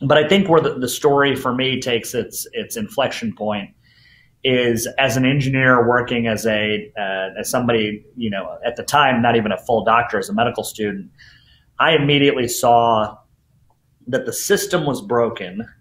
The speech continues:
and the aspects of fixing the system were really based on some of the things that a, that an M B A, let alone from, you know, the, the best,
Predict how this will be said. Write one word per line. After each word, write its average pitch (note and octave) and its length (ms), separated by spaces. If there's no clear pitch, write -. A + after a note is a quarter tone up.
and B2 520
the B2 120
aspects C#3 520
of A#2+ 140
fixing C#3+ 460
the A#2 100
system G#2+ 640
were G#2+ 300
really C3+ 880
based C#3 380
on A#2 300
some B2+ 260
of A#2+ 80
the A2+ 100
things A2+ 520
that G#2 180
a, G#2 260
that G#2+ 100
an G#2 140
M B2 160
B A#2+ 160
A, A2 380
let A2 180
alone A2 400
from, G#2 560
you G#2+ 140
know, G2 100
the, G2+ 160
the G#2 100
best, A2+ 380